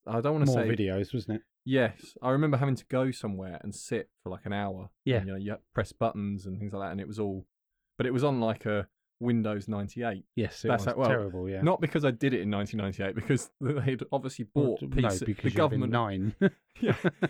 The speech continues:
Speaker 1: the D V L A had obviously bought computers and said, "Until that thing is not operational, we will keep using it." <laughs> So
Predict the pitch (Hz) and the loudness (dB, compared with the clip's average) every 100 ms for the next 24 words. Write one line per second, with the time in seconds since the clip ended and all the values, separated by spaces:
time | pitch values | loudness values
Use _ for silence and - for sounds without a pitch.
0 | - _ 160 151 165 151 143 143 120 113 | -4 _ 2 6 6 6 4 4 2 0
1 | - 120 143 131 - 127 113 131 123 - | -2 -2 2 2 2 -4 -2 0 -2 -4
2 | 104 101 104 - 117 113 139 123 120 - | -8 -4 -4 -2 0 0 0 2 0 -2
3 | 123 104 95 - _ - 110 110 117 123 | -2 -2 -2 -8 _ -2 -2 2 4 4
4 | 120 - - 120 117 117 - 92 87 - | 4 0 -2 0 2 0 0 -8 -10 -12
5 | - 127 120 - 120 117 113 98 104 - | -6 -2 -2 0 -2 0 -2 -2 -8 -10
6 | _ - - | _ -6 0